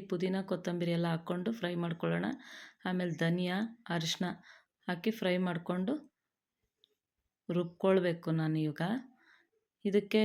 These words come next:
ಚಿಕನ್ಗೆ ಫಸ್ಟೇ ನಾನು ಧನಿಯಾ ಪುಡಿ, ಖಾರದ ಪುಡಿ ಹಾಕ್ಕೊಂಡು ಫ್ರೈ ಮಾಡ್ಕೊಳ್ತಾ ಇದ್ದೀನಿ. ಯಾಕಂದರೆ ಅದು ಸ್ವಲ್ಪ ಉಪ್ಪು ಖಾರ ಹಿಡೀಲಿ ಅಂತ.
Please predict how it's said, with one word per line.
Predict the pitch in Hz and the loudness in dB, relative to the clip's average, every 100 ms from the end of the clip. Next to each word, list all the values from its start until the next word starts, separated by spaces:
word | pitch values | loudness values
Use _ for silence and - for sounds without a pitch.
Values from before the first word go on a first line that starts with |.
| 202 170 165 165 | 6 4 2 0
ಚಿಕನ್ಗೆ | 196 196 214 208 208 | 0 4 4 4 2
ಫಸ್ಟೇ | 202 175 - 202 202 | 2 -2 2 2 4
ನಾನು | 190 196 190 170 - - _ 156 | 2 2 0 -4 -10 -20 _ 2
ಧನಿಯಾ | 175 185 196 196 | 4 4 0 2
ಪುಡಿ, | 190 190 | 0 2
ಖಾರದ | 180 170 165 | 0 0 -2
ಪುಡಿ | 175 175 | 0 0
ಹಾಕ್ಕೊಂಡು | 170 185 175 | 0 -2 0
ಫ್ರೈ | 180 175 | 0 2
ಮಾಡ್ಕೊಳ್ತಾ | 170 165 165 160 - 156 | 0 0 0 -2 0 0
ಇದ್ದೀನಿ. | 151 160 220 269 - - - _ _ _ - | 2 2 4 2 -4 -20 -20 _ _ _ -2
ಯಾಕಂದರೆ | 185 180 190 196 226 202 | 0 2 2 6 6 6
ಅದು | 175 185 175 | 6 2 2
ಸ್ವಲ್ಪ | 175 175 180 | 0 0 0
ಉಪ್ಪು | 170 208 208 | 2 0 2
ಖಾರ | 202 185 170 | 2 4 4
ಹಿಡೀಲಿ | 175 175 170 | 2 4 2
ಅಂತ. | 160 - | 2 2